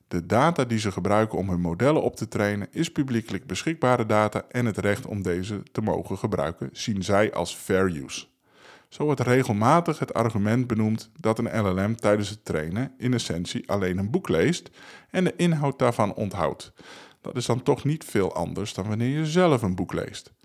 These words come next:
Toch zit er een wezenlijk verschil tussen het gebruiken van de inhoud van een boek voor het trainen van een L L M en het lezen van een boek door een persoon. De persoon zal waarschijnlijk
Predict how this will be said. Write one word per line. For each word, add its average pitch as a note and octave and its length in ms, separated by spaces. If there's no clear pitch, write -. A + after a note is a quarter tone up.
Toch G3 200
zit E3+ 220
er C3+ 80
een G2 200
wezenlijk D3+ 460
verschil A#2+ 460
tussen A2 260
het F2+ 140
gebruiken A2+ 540
van G2+ 120
de - 60
inhoud F#2+ 320
van F2 140
een E2 100
boek F#2 200
voor F2 160
het E2+ 120
trainen F2 300
van D#2+ 240
een E2 140
L D#2 120
L B2+ 140
M F#3 80
en C3 140
het C3 140
lezen A2 380
van G2 100
een F#2 120
boek F2 220
door D2 180
een F2 120
persoon. G2+ 420
De - 100
persoon D#3+ 640
zal E2+ 400
waarschijnlijk F#2+ 680